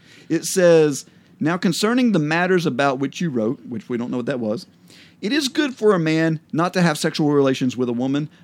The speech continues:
but because of the temptation to sexual immorality, each man should have his own wife, and each woman her own husband."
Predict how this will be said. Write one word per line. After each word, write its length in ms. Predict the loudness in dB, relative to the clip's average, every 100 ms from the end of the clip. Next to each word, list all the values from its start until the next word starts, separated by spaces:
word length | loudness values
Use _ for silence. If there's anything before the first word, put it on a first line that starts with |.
| -10
but 400 | -2 0 0 -6
because 520 | -8 -6 -6 -4 -4
of 80 | -4
the 60 | -4
temptation 680 | -4 -4 -2 -2 -2 -4 -6
to 100 | -6
sexual 400 | -4 -4 0 0
immorality, 680 | 0 -2 0 0 0 -2 -4 -4
each 320 | -4 -4 -4
man 380 | -2 0 -2 -6 -14 -10
should 160 | 0 2
have 160 | 2
his 120 | 0 0
own 320 | 0 0 0
wife, 320 | 0 -2 -6 -10 _
and 160 | -10 -8
each 300 | -4 -6 -4
woman 340 | -4 -2 -2 -2
her 220 | 0 0
own 140 | 0
husband." 480 | 2 0 0 -6 -8